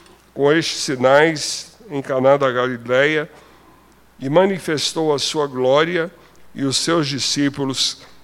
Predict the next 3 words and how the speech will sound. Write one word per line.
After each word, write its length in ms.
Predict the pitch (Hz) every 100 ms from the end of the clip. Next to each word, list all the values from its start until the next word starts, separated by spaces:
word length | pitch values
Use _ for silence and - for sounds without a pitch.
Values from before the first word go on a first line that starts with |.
| -
creram 720 | - 120 127 127 127 120 120 123 151 -
nele. 560 | 110 113 120 101 85 - _ _ _ _ _ _
Amém. 420 | 117 117 107 90